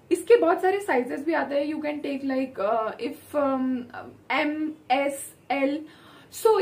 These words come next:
if you are, uh, you know, unmarried, you can use M size or S size। If you are married, or you have given birth to a child, you can use L size. That is totally fine. So, um, now how to use it, okay? So I'll show you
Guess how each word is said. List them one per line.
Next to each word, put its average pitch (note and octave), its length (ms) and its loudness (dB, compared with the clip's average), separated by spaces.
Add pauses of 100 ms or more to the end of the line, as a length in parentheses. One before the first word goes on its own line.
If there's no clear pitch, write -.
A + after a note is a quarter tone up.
if F#4 120 -6
you F#4+ 100 4
are, F#4 240 4
uh, E4 180 0
you D4 200 0
know, D4 340 -4
unmarried, F4+ 580 2
you E4 140 0
can D#4+ 240 -2
use D4 480 0
M C#4 240 -4
size C#4+ 340 -2
or D4 200 -2
S - 340 -6
size। D4 340 -2
If D4+ 160 -10
you C#4 80 -4
are C4+ 200 0
married, C4 580 -2 (140)
or D4 260 8
you E4+ 180 0
have D#4 180 -4
given C4+ 280 -4
birth A#3+ 360 2
to D4 140 -6
a C#4+ 120 -6
child, B3+ 340 0
you D4 80 0
can C4 220 -4
use B3+ 340 -4
L A#3 220 -2
size. C4+ 400 -2 (400)
That C4 180 4
is C4 120 -6
totally C4 380 -2
fine. B3 440 -6 (400)
So, F4+ 480 6
um, B3+ 480 2
now D#4 360 4 (200)
how F4+ 300 6
to A#4+ 200 6
use C#4+ 300 0
it, - 240 -6
okay? E4 420 -2 (260)
So - 140 -2
I'll G#4 140 2
show F4+ 420 4
you F#4+ 340 6